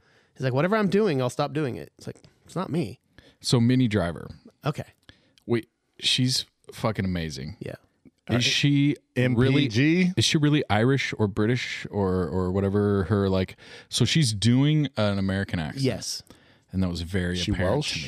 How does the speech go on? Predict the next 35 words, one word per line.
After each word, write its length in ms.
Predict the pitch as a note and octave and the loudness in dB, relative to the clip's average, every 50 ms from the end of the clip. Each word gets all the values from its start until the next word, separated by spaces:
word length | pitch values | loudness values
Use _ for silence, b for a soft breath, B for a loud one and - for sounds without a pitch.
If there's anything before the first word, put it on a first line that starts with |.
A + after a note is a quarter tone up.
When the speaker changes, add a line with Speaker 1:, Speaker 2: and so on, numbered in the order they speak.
| C3+ | -10
Speaker 2:
to 80 | - - | -10 -8
me. 60 | - | -8
Speaker 3:
Is 40 | G2+ - | -8 -6
she 120 | - G#2+ | -8 -8
something 220 | - - A#2+ A2+ A#2 | -6 -4 -4 -4 -4
like 120 | A#2+ A#2 | -4 -4
that? 220 | A#2+ A#2+ B2 B2+ - | -4 -4 -6 -6 -6
Speaker 2:
I 160 | - F#2+ D#3 | -4 -2 0
Speaker 1:
I 40 | D3+ | 2
Speaker 2:
think 120 | G3+ F3+ C3+ | 2 0 0
Speaker 1:
think 80 | C3 | 0
Speaker 2:
something 240 | C3 F#3 D#3 D3 A#2 | 0 0 0 2 0
Speaker 1:
so. 40 | G2+ | 0
Speaker 2:
like, 120 | F2+ D#2 - | 0 -4 -4
something 280 | - - D#3+ D3 C#3 | -2 -2 0 2 2
Speaker 1:
Yeah. 60 | B2 G#2+ | 2 2
Speaker 2:
along 120 | G#2 F#2+ | 2 2
those 140 | F#2 F2+ E2+ | 2 0 0
lines. 160 | E2+ C#2+ D#2+ | -4 -4 -2
I, 160 | F#2+ G#2+ A2+ G2+ | -2 0 2 2
Speaker 3:
But 80 | C3+ | 2
is, 220 | D3+ D#3+ D#3+ D3+ D3 | 2 2 2 2 2
Speaker 2:
I 120 | A#2 A#2 | 4 2
Speaker 3:
is 100 | - C#3+ | 2 4
she, 60 | - C3+ | 2 2
Speaker 2:
apologize, 260 | C3 C3+ B2 D#3 C3+ | 2 2 2 2 2
Speaker 3:
is 60 | B2+ A2+ | 2 2
she 80 | - | 2
Speaker 2:
Minnie. 180 | - A#2+ A2+ A2+ | 2 4 2 2
Speaker 3:
your 200 | A2+ C3 C3 B2+ | 2 2 2 0
favorite? 360 | - - C3+ C3+ A2+ G2+ - | 2 2 2 2 2 0 0
Is 100 | - G2+ - | 0 -2 -2
she 140 | - G#2+ | 0 0
a 40 | G#2 | 0
ma-, 160 | G2+ G#2 G#2+ | 0 0 -2